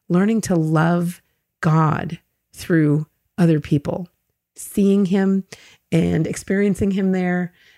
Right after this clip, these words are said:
and, you know, coming to see him there in the same way that Saint Mother Teresa of Calcutta would see people in the least of these,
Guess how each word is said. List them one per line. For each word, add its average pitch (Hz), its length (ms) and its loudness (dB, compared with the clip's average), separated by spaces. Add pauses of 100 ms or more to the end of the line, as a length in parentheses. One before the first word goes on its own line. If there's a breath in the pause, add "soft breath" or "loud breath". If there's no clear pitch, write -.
(160 soft breath)
and, 180 460 2
you 196 180 0
know, 190 80 0
coming 240 260 -2
to 254 80 -2
see 247 160 0
him 233 120 2
there 208 140 2
in 175 80 2
the 175 60 0
same 220 200 -2
way 233 100 0
that - 300 -2
Saint - 400 -6
Mother 185 320 0
Teresa 180 380 -4
of 165 100 -4
Calcutta 165 640 -2 (360 loud breath)
would 185 160 2
see 185 180 -2
people 170 600 -2
in 165 160 2
the 156 80 0
least 175 360 0
of 160 140 -2
these, - 480 -4